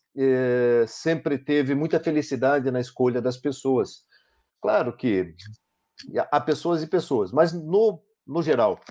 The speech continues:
né, no contexto geral da, do início da instituição, ele, eh, escolheu boas pessoas para acompanhá-lo nessa trajetória. Eh, e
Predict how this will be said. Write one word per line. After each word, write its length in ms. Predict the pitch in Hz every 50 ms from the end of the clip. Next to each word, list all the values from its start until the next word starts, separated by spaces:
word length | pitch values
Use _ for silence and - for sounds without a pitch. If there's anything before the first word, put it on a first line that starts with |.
| _ -
né, 160 | - 113 117
no 160 | 107 127 165
contexto 800 | 160 - 190 165 131 127 - 156 160 156 - - - - - - _ _ _ _ _ _ - - _ -
geral 560 | 104 113 117 117 117 117 113 107 98 - _ _ _ _ _
da, 460 | - 107 98 92 117 113 113 110 110
do 140 | 107 101 120
início 280 | 123 123 139 135 - 117
da 80 | 113 113
instituição, 680 | 110 - 117 - 123 117 - - 143 139 151 151 139 _ _ _ - - - -
ele, 440 | - 131 135 139 143 143 143 127 123 _ _ - -
eh, 260 | 123 120 120 117 113 135
escolheu 480 | 135 - - 143 123 127 131 127 123 _ _
boas 300 | - 117 127 139 139 135
pessoas 420 | - - 123 123 - 127 123 123 127
para 240 | - 127 123 123
acompanhá-lo 680 | 123 123 - 127 123 131 143 139 123 117 120 120 117 120
nessa 260 | 117 117 117 - - 117
trajetória. 800 | - - 127 131 123 147 135 - 131 113 107 104 90 87 87 _ _ _ _ _ _ _ _ _ _ _ _ _ _ _ _ _ _ _ _ _ _ -
Eh, 560 | 98 101 104 101 101 101 101 98 98 98 95 -
e 360 | 151 160 196 208 202 208